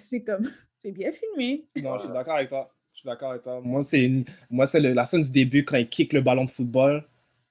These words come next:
Speaker 2: Puis il y a comme une scène panoramique de
Speaker 3: Là.
Speaker 2: tout. Ouais, puis tu vois tout, là, c'est comme des gros champs, puis tu vois le ballon partir bien loin. C'était comme, c'était smart, c'était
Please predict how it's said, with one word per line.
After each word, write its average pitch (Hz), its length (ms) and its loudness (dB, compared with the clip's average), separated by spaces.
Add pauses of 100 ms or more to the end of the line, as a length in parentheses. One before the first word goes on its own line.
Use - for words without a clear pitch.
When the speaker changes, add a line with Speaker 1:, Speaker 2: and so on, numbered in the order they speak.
(260)
Speaker 2:
Puis - 80 -8
il - 20 0
y 120 40 2
a - 40 0
comme 147 160 -4
une 120 180 0 (240)
scène 147 320 2
panoramique 139 560 6
de 135 220 4 (140)
Speaker 3:
Là. 170 240 6
Speaker 2:
tout. 165 160 -6
Ouais, 185 480 8
puis 175 100 -12
tu 165 140 -6
vois 190 400 4 (260)
tout, 262 360 8
là, 185 180 6
c'est 175 160 -4
comme 151 360 0
des 139 180 0
gros 147 260 0
champs, 175 440 2
puis 170 120 -18
tu 151 100 -12
vois 160 120 6
le 165 80 2
ballon 139 400 2
partir 143 400 -4
bien 135 180 -6
loin. 139 260 -8 (800)
C'était 143 640 2 (100)
comme, 151 180 -2
c'était 165 240 2
smart, 196 360 0
c'était 139 240 4